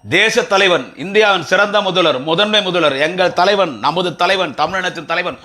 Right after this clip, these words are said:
உனக்கும் சேர்த்து தலைவன் தளபதி தான் முதலமைச்சர். நாளைய தமிழகம் மாண்புமிகு அண்ணன் உதயநிதி ஸ்டாலின் தான் துணை முதலமைச்சர். தி மு க அமைச்சரவை, தி மு க தனி பெரும்பான்மையோட ஆட்சி அமைக்கும். எதிர்க்கட்சி தலைவர் வரத்துக்கு முயற்சி என்ன பண்ணேன்?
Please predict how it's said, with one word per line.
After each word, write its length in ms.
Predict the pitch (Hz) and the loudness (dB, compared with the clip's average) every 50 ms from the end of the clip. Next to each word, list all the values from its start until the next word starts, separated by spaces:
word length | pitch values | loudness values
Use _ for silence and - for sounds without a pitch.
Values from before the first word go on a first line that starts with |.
| - - - | -20 -16 -10
உனக்கும் 500 | - 165 202 226 214 - - 254 247 220 | -6 -4 -2 -2 -2 -2 -2 -4 -4 -4
சேர்த்து 360 | - - 208 202 - 190 165 | 0 0 -2 -2 -2 -6 -2
தலைவன் 340 | - 170 170 165 156 139 117 | -2 0 0 0 -2 -2 -2
தளபதி 360 | - 151 175 175 180 165 151 | -2 -2 0 -2 -2 -4 -6
தான் 200 | 165 233 247 196 | -8 -10 -10 -10
முதலமைச்சர். 460 | 131 120 110 98 95 80 - 82 73 - - - _ _ _ _ _ _ _ _ - _ _ _ _ _ _ _ _ _ _ _ _ _ _ _ _ _ _ _ _ _ _ _ _ | -10 -10 -10 -12 -14 -16 -18 -20 -20 -20 -20 -20 _ _ _ _ _ _ _ _ -20 _ _ _ _ _ _ _ _ _ _ _ _ _ _ _ _ _ _ _ _ _ _ _ _
நாளைய 360 | - 139 165 180 185 185 180 | -2 0 2 2 2 0 0
தமிழகம் 400 | - 175 185 196 196 185 190 175 | 0 0 0 0 0 0 0 2
மாண்புமிகு 340 | 170 180 190 185 185 180 175 | 2 2 2 0 -4 -2 -2
அண்ணன் 180 | 175 170 165 | -2 -2 -2
உதயநிதி 240 | 151 165 190 180 185 | -2 -2 -2 -2 -2
ஸ்டாலின் 300 | 165 - - 170 175 175 | -4 -2 0 0 0 0
தான் 140 | 185 240 220 | 0 -2 -2
துணை 240 | - 165 156 139 120 | 0 -2 -2 -2 -4
முதலமைச்சர். 560 | 110 107 104 98 92 - - 95 - - - | -6 -8 -8 -10 -12 -14 -14 -16 -16 -14 -6
தி 120 | - 165 190 | -6 -4 -4
மு 180 | 185 175 147 | -4 -8 -8
க 100 | - 220 | -2 0
அமைச்சரவை, 540 | 196 135 127 139 135 - 127 107 90 87 - _ | 0 0 0 -4 -10 -8 -8 -8 -8 -10 -12 _
தி 140 | - 165 175 | -6 -6 -6
மு 140 | 175 170 147 | -6 -6 -4
க 120 | - 202 | -2 -4
தனி 240 | 196 - 147 160 175 | -2 -2 -6 -8 -8
பெரும்பான்மையோட 440 | 160 165 151 143 143 139 135 143 185 | -8 -10 -10 -10 -10 -10 -10 -8 -4
ஆட்சி 320 | 180 135 139 - - - | -2 -2 -2 -2 -4 -10
அமைக்கும். 380 | 104 104 107 - - 82 - - - - - - | -12 -14 -14 -16 -16 -18 -18 -20 -20 -20 -20 -8
எதிர்க்கட்சி 560 | - 156 175 202 233 208 233 214 - - - - | -4 -2 0 0 0 0 -2 -4 -4 -6 -6 -4
தலைவர் 360 | 180 170 185 180 165 165 180 | -2 0 0 0 0 0 -2
வரத்துக்கு 300 | 180 - 175 - 165 147 | -2 -4 -8 -8 -8 -6
முயற்சி 320 | 156 190 208 175 - 190 | -4 -4 -4 -4 -4 -6
என்ன 120 | 165 156 151 | -6 -6 -4
பண்ணேன்? 300 | 127 135 120 98 - | -6 -6 -8 -10 -14